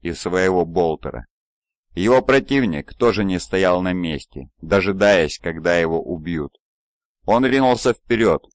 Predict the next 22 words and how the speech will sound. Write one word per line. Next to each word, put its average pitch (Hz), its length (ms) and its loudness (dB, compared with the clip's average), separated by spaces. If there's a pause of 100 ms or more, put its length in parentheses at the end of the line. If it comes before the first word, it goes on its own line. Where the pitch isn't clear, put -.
(120)
чтобы 101 360 -4
убить 98 440 -4
самому. 92 560 -2 (680)
В 90 120 -4
левой 131 340 6
руке 95 440 0
он 104 200 -2
держал 101 480 2
цепной 95 440 -6
топор, 85 520 -4 (300)
жужжащий, 104 920 0 (140)
будто 95 420 -4
целый 95 460 0
рой 98 320 2 (340)
рассерженных 92 800 0
пчел. 71 480 -6 (680)
Движения 113 720 2
его 90 280 0
были 78 400 -6
стремительными 101 920 -2
и 98 200 -6
мощными, 73 720 -6